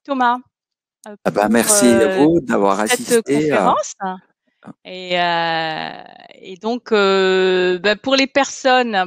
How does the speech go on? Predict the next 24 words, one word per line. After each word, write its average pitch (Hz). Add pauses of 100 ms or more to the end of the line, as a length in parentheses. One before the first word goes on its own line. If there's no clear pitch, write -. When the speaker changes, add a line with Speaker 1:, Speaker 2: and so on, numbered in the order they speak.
Speaker 1:
pour 226
les 226
personnes 233
qui -
sont, 220
euh, 180
qui -
ont 190
pris, 226
euh, 165
qui -
ont 185
pris 202
rendez-vous 254 (180)
avec 226
nous, 226 (360)
ce -
sera 190
pour 190
lundi. 175 (920)
Et, 165 (240)
et -
puis -
voilà. 147